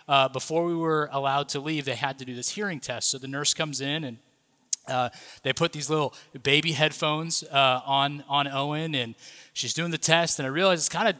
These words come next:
I don't ever remember it taking this long with our other two kids at this point, and so, um, you know, she's getting kinda, like, a concerned look on her face, and she takes the headphones off of, uh, off of Owen, and she says, "Well, um,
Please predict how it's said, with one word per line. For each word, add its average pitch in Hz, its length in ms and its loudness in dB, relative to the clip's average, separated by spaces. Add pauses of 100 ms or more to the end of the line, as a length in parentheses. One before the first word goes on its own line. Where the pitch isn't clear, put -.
(160)
I 143 60 -6
don't 180 160 -4
ever 170 180 2
remember 160 440 0
it 131 120 -4
taking 175 340 -4
this 165 200 2
long 170 280 0
with 139 180 -6
our 123 120 -2
other 160 140 -2
two 165 220 -6
kids 170 280 -2
at 156 80 -10
this 160 200 -2
point, 165 420 -6
and 135 240 -4
so, 135 320 0
um, 123 360 -4 (540)
you 143 100 0
know, 147 120 4
she's 143 240 0
getting 151 300 -4
kinda, 147 240 0
like, 143 160 0
a 135 60 -8
concerned 143 520 0
look 139 180 -4
on 143 140 0
her 135 80 -4
face, 139 480 -2
and 107 300 -10 (560)
she - 160 -4
takes 165 300 4
the 160 80 4
headphones 160 720 0 (160)
off 151 300 0
of, 139 240 -2
uh, 135 500 2
off 143 240 2
of 139 160 -10
Owen, 156 400 0
and 151 120 -10 (280)
she - 140 -2
says, 131 220 -4
"Well, 156 460 2
um, 123 540 0